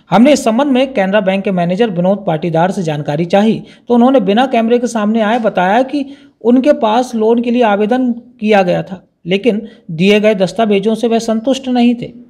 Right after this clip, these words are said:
जिसके बाद उन्होंने लोन को रिजेक्ट कर दिया है। हमारे पास वह प्रपत्र और विभाग के अधिकारी की बात है, जिसके आधार पर हम इस खबर को प्रसारित कर रहे हैं।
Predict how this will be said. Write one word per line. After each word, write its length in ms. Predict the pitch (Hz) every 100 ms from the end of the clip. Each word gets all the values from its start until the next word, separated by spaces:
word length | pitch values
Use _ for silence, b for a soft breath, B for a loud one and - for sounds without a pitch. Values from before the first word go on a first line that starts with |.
| _ -
जिसके 220 | 156 202
बाद 220 | 202 254
उन्होंने 320 | 226 185 185
लोन 260 | 226 190 190
को 240 | 170 214
रिजेक्ट 400 | 262 147 165 151
कर 180 | - 147
दिया 220 | 143 170
है। 180 | 160 - _ _ _ _ _
हमारे 260 | 180 220 277
पास 380 | 285 214 262 - - _ _ -
वह 240 | 170 208
प्रपत्र 600 | 240 214 208 202 - 131 - _ _ _ -
और 420 | 175 185 208 - 170
विभाग 380 | 185 196 247 247
के 100 | 214
अधिकारी 520 | 170 170 175 175 175
की 260 | 170 214 233 B B 180
बात 380 | 156 165 165 -
है, 120 | 165 -
जिसके 260 | 156 165 220
आधार 340 | 165 185 254
पर 200 | 285 220
हम 140 | 214 208
इस 140 | -
खबर 220 | 190 233
को 120 | 185
प्रसारित 480 | 170 196 214 170 139 -
कर 100 | 143
रहे 120 | 147
हैं। 220 | 156 -